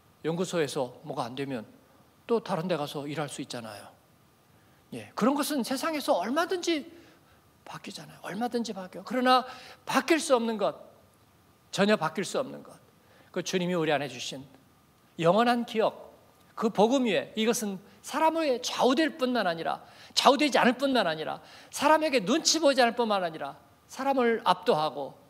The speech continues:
사람을 변화시키고 사람을 다시 세우는 능력이 있다는 것. 여러분, 이것을 알게 해야 돼요. 이게 우리의 복음이에요. 그래서 전도하고 복음을 전하는 거예요. 어, 우리 교회 나오긴 나오는데요. 아, 우리 교회가 좀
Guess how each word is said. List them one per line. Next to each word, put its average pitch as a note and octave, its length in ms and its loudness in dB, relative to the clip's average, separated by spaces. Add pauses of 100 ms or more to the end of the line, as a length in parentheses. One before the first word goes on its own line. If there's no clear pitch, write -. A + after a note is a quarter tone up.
(120)
사람을 C4 520 -2
변화시키고 - 760 -4 (360)
사람을 C4+ 480 2
다시 B3+ 260 -2
세우는 A#3 480 2
능력이 G3 420 0
있다는 D3 360 -2
것. C3+ 180 -8 (1400)
여러분, C4+ 520 2 (280)
이것을 B3 360 0
알게 G3 300 2
해야 G#3+ 140 0
돼요. E3 220 -2
이게 C#4+ 180 0
우리의 D4 260 2
복음이에요. B3+ 420 2 (200)
그래서 D#4+ 320 0
전도하고 B3+ 800 4
복음을 A#3+ 300 -2
전하는 A3 280 0
거예요. E3 260 -2 (1300)
어, D#3 80 -14
우리 D#3+ 160 -10
교회 E3 180 -6
나오긴 D3 520 -2
나오는데요. C#3+ 480 -4
아, - 360 -12
우리 D3 200 -10
교회가 B2+ 240 -12
좀 C#3 220 -16